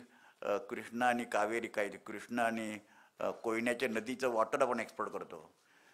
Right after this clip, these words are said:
That is, that is substitution of, अ, commodities for the factors of production. पण हा त्यातला एक मुद्दा झाला. म्हणजे land is not physically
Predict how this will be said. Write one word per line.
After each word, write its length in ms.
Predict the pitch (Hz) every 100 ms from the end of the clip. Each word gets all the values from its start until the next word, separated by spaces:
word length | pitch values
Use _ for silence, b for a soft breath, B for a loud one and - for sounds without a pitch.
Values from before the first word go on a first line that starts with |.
| b 113
That 140 | 110
is, 120 | 131
that 280 | 120 123 117
is 100 | 131 123 - - -
substitution 640 | 120 - - 147 143 - 131
of, 340 | 127 123 - B B B B
अ, 160 | 95 104 - 113
commodities 640 | 110 127 120 117 117 117 - - 110
for 80 | 110
the 120 | 101
factors 460 | 110 104 - 107 107
of 180 | -
production. 480 | 98 92 - 90 85 - - B B B B B -
पण 100 | 127
हा 120 | 147
त्यातला 300 | 147 120 120
एक 120 | 104
मुद्दा 240 | 101 87
झाला. 280 | 92 82 87 - - B B
म्हणजे 220 | 127 127
land 140 | 143 151
is 160 | 139
not 100 | 139 139 120
physically 520 | 110 127 120 110